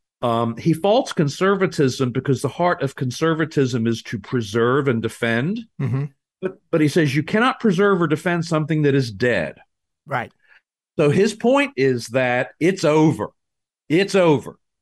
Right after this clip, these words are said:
Speaker 1: The, the, the conservative project has failed. And th-, the only option we have is to try to seize the power of government and use it to our advantage. So it's really,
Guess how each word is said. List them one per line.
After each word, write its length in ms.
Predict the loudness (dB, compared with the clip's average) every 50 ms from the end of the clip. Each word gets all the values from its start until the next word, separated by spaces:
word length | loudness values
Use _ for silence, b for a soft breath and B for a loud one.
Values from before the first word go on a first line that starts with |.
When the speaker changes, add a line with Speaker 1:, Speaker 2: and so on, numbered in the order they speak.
| _ _ -10
Speaker 1:
The, 200 | -6 -6 -6 -6 -4
the, 240 | -2 -2 -2 -2 -2 -4
the 140 | -4 -4
conservative 580 | -2 -4 -6 -4 -2 0 0 0 0 -2 -2 -2
project 440 | 0 0 0 0 0 0 -2 -2 -2
has 140 | -4 -6 -6
failed. 640 | -6 -2 -2 0 0 2 2 2 0 0 -2 -4 _ _ _ _ _ _ _ _ _ _ -6
And 260 | -4 -4 -4 -4 -6 -12 -18 -20 -20
th-, 120 | -18 -12
the 200 | -8 -6 -6 -4 -2
only 420 | 0 2 4 4 4 4 4 4 4
option 500 | 4 2 2 0 -2 -4 -4 -4 -4 -4
we 160 | -4 -4 -4
have 440 | -4 -2 -2 0 2 2 2 2 0
is 140 | 0 -2
to 100 | -4 -16
try 320 | -20 -18 -10 -4 -2 -2 -2
to 80 | -2
seize 560 | -4 -8 -8 -4 -4 -2 0 0 0 -2 -2 -4
the 80 | -4
power 400 | -4 -2 -2 0 2 2 2 2
of 140 | 2 0 0
government 480 | -2 -2 0 0 -2 -2 -2 -4 -4 -4
and 240 | -6 -8 -6 -4 -2
use 240 | 0 0 0 0 -2
it 140 | -4 -6
to 200 | -6 -8 -6 -6
our 460 | -4 -2 -2 0 2 2 0 0 -2 -4 -8
advantage. 640 | -8 -8 -6 -4 -4 -4 -4 -4 -6 -8 -10 -4 0
So 100 | 0 0
it's 160 | 0 0 0
really, 460 | 0 2 2 4 2 2 0 -2 -8